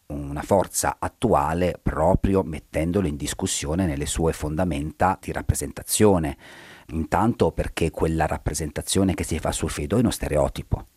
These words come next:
È come dire che Goldoni ha, ha bisogno dei ventagli. È la stessa cosa, eh, è uno stereotipo, è una,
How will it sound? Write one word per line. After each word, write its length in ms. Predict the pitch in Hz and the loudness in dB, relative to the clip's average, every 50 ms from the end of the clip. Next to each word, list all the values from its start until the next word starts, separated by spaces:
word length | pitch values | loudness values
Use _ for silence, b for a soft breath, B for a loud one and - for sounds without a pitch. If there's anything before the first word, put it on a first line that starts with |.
| _ _ _ | _ _ _
È 140 | - 85 82 | -10 -6 -2
come 220 | - 101 92 87 | 0 0 2 2
dire 200 | 76 87 90 92 | 0 0 0 0
che 120 | 85 - 85 | 0 0 0
Goldoni 400 | 71 76 78 78 - 90 90 80 | 2 2 2 2 2 2 2 2
ha, 100 | 76 73 | 0 0
ha 120 | - 55 - | -2 -4 -4
bisogno 240 | 73 76 78 78 | -4 -4 -2 -2
dei 100 | 73 73 | -2 -2
ventagli. 540 | - - 71 - - 85 82 78 78 73 76 76 - - _ _ _ _ | -2 -4 -4 0 0 2 2 2 0 -2 -4 -4 -6 -10 _ _ _ _
È 100 | - - | -10 -6
la 80 | 85 78 | -6 -4
stessa 320 | - - 87 - - - | -4 -2 -2 -2 -2 0
cosa, 440 | - - 98 87 82 - 76 80 - - | 2 2 2 2 2 0 -2 -2 -2 -4
eh, 340 | 80 80 80 78 78 76 - | -4 -2 -2 -4 -4 -4 -2
è 80 | - | 0
uno 160 | 104 113 110 104 | 0 0 0 0
stereotipo, 680 | - - 113 101 101 98 85 - - 85 - 76 - | 0 0 0 2 2 0 0 -2 -4 -2 0 0 0
è 140 | - - 95 | 0 2 2
una, 480 | 95 92 92 95 95 90 90 90 90 | 2 2 2 2 2 2 2 2 0